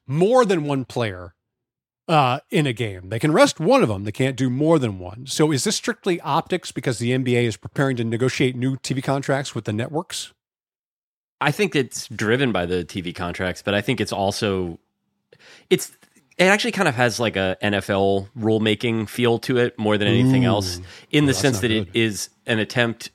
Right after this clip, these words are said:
Speaker 2: a very convoluted, uh, administrative attempt to solve a problem with a very easy solution that the owners wouldn't like,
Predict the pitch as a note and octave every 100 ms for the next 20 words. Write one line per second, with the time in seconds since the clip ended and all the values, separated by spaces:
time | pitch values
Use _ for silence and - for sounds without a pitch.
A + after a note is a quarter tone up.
0 | _ - A#2 D#3+ C3 - A#2+ A2 A2 A2+
1 | A#2 A#2 A#2 A2 _ - G2+ F#2+ G2+ F#2+
2 | G2 G2+ - G#2+ G2+ - G#2+ G2 G2 -
3 | F#2 F2+ F2 F#2+ F#2 G2+ G2+ F2+ F2 D#2+
4 | F2+ F2 F2 F2+ D#2+ F2 - F2 F2 -
5 | F#2 E2+ F2 D#2+ F2 E2 E2+ D#2 C#2 C#2+
6 | E2+